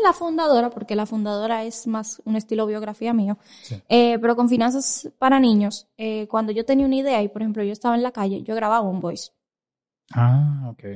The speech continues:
Speaker 1: Y cuando ya yo me sentaba a escribir, yo escuchaba mi voice y ya yo escribía todo y luego le ponía el orden. Eh, pero mira, tú necesitas, eso ya porque que yo me complico más, porque todos mis libros son,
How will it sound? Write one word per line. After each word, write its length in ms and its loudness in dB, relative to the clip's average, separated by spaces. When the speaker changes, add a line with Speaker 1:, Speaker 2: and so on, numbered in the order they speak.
Speaker 1:
Y 80 -2
cuando 200 2
ya 100 0
yo 120 -2
me 80 0
sentaba 240 2
a 20 0
escribir, 340 2
yo 100 -4
escuchaba 540 -2
mi 120 2
voice 300 -2
y 160 -2
ya 120 0
yo 120 4
escribía 340 2
todo 240 -2
y 20 -4
luego 200 -4
le 80 -6
ponía 320 -8
el 80 -6
orden. 320 -10
Eh, 840 2
pero 180 2
mira, 320 -2
tú 120 2
necesitas, 840 0
eso 240 6
ya 220 -8
porque 240 -12
que 280 -6
yo 160 -4
me 100 -4
complico 380 -8
más, 200 -4
porque 180 -8
todos 180 -8
mis 120 0
libros 240 -4
son, 300 -6